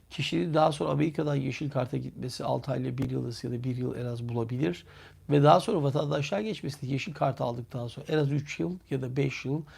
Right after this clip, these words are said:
kişinin hala evli olup olmamasına göre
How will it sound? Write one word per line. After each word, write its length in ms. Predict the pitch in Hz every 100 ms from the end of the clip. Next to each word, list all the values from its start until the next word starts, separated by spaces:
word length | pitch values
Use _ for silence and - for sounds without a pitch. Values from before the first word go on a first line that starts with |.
| - -
kişinin 340 | - 139 - 131
hala 420 | 131 143 131 151
evli 240 | 143 131 131
olup 240 | 131 147
olmamasına 440 | 143 127 120 -
göre 320 | 120 123 160